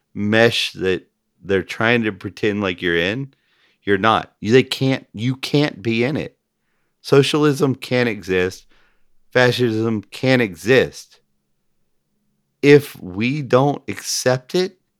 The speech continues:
it doesn't exist. It's just other people trying to have power over us. It's the government and then us. No matter how you want to live your life.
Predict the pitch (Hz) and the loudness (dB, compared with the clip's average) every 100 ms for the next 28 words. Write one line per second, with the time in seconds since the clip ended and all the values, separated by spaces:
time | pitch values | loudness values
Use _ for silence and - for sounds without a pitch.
0 | _ _ _ _ 110 107 101 123 123 - | _ _ _ _ -4 -4 -2 0 0 0
1 | 123 107 85 85 85 120 73 - - _ | 0 0 -4 -10 -2 0 0 -6 -20 _
2 | _ _ _ _ _ _ _ _ _ _ | _ _ _ _ _ _ _ _ _ _
3 | _ _ _ _ _ - 101 - - 127 | _ _ _ _ _ -10 -10 -12 -2 0
4 | 127 - 113 113 101 113 101 98 - 95 | 0 0 0 0 0 -6 -6 -6 -4 -6
5 | 92 87 87 80 - - - - 95 131 | -4 -6 -6 -6 -4 -4 -4 -4 -2 -2
6 | 107 - - _ _ _ _ _ _ _ | -4 -14 -18 _ _ _ _ _ _ _
7 | _ _ _ _ _ _ _ _ _ _ | _ _ _ _ _ _ _ _ _ _
8 | _ _ _ _ _ 107 107 - 120 110 | _ _ _ _ _ -12 -12 -6 -6 -2
9 | 104 123 135 131 131 131 - _ _ _ | 2 2 2 0 0 -4 -10 _ _ _
10 | 110 110 110 110 - - 90 73 - - | -4 -2 0 -2 -6 -8 -6 -6 -12 -20
11 | - _ _ _ _ _ - 123 135 127 | -20 _ _ _ _ _ -4 0 2 0
12 | 123 127 139 131 127 120 104 90 80 76 | 0 0 2 0 0 0 0 -2 -4 -10
13 | 64 71 _ | -12 -18 _